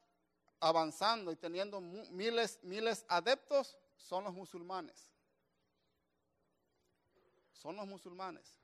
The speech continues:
Mohamed Ali dijo, "Yo me convertí del cristianismo al islamismo porque vi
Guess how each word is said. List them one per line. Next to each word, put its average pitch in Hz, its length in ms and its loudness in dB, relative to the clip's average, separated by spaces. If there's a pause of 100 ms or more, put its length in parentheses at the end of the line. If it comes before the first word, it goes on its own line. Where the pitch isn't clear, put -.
(1160)
Mohamed 208 440 2
Ali 240 440 4 (240)
dijo, 220 340 -2
"Yo 196 160 0
me 247 140 -2
convertí 226 440 -2
del 214 180 4
cristianismo 254 920 -2 (420)
al 160 140 0
islamismo 180 720 -2 (340)
porque 170 320 -10
vi 208 160 -10